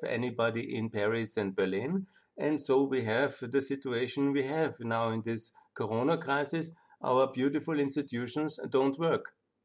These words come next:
And also the German or the French institutions also don't work very well, because they cannot govern for the whole of the European Union, obviously. And so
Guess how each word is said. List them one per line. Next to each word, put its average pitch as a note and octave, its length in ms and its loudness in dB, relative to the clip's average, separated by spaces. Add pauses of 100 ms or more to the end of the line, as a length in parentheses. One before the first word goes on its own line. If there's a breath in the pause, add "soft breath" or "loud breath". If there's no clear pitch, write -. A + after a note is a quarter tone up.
(840)
And A2+ 180 -4
also G#2+ 380 0 (180 loud breath)
the G2 280 2 (380)
German A#2 460 4
or G2+ 240 0
the G#2 120 4
French A2 400 0
institutions B2 600 -4
also D#3 300 2
don't A#2+ 240 2
work A2+ 200 4
very G#2 180 4
well, G2 180 0 (280 soft breath)
because A#2+ 340 -2
they A#2+ 120 2
cannot C3 380 2
govern A#2+ 340 2
for B2 240 4
the B2+ 120 4
whole C3 200 4
of B2+ 120 0
the C3 100 -4
European C3+ 520 4
Union, C#3+ 300 2
obviously. G2 500 -2 (400 soft breath)
And A#2 180 -6
so C3 340 4